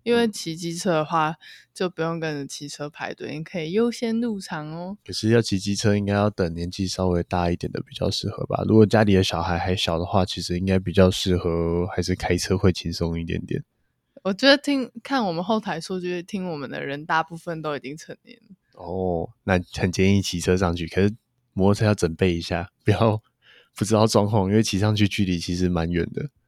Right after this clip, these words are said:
Speaker 1: 对啊，而且，但其实也有人骑一二五上去。
Speaker 2: 我们还看到一台特斯拉开上去。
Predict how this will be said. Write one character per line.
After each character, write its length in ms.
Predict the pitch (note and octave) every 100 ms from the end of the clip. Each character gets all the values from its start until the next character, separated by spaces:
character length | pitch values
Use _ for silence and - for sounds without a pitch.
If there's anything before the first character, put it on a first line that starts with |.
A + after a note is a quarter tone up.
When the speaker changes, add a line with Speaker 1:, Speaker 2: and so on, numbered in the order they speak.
| _ _ _ -
Speaker 1:
对 100 | G3
啊， 320 | D#3+ D3+ F#3 _
而 220 | - G#3+
且， 460 | A3 - A3+ F#3+ F#3 -
但 200 | D#4+ D4+
其 160 | G#3
实 160 | F#3+ A3
也 80 | A3
有 160 | G3+
人 320 | D#3 D3 D#3 F3
骑 320 | - D#3+ D#3+
一 200 | - F#3
二 140 | F3+
五 120 | C3+ -
上 260 | F3 -
去。 240 | D#3 - - _ -
Speaker 2:
我 80 |
们 80 | G2
还 80 | A#2
看 100 | C#3
到 120 | C3+
一 40 | C3
台 120 | F#2+
特 180 | - G#2
斯 120 | -
拉 140 | F#2
开 140 | - F2+
上 160 | F2
去。 320 | F2+ F2 -